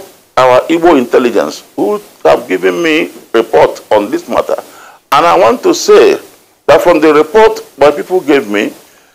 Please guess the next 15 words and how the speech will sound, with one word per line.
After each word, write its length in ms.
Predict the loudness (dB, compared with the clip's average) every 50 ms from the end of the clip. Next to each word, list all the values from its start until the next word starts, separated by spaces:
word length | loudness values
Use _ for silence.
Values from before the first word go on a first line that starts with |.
| _ _ _
there 200 | 2 4 4 6
is 160 | 4 2 2 2
no 260 | 4 4 6 6 6
way, 440 | 6 6 6 6 6 4 2 0 -6 -12 -20 _ _ -4
no 380 | 2 4 6 6 6 4 4
amount 420 | 2 0 0 2 2 0 0 0 0
of 120 | 0 0 0
soldiers, 640 | 0 2 2 2 4 4 2 2 2 0 -4 -4 0
no 100 | 2 4
amount 460 | 4 4 4 2 2 0 0 2 2
of 200 | 2 2 2 0
money 280 | 0 0 0 0 0 0
invested 300 | 0 2 2 2 2 2
on 80 | 0
equipment 520 | 0 0 0 -2 -4 -2 -2 -4 -4 -4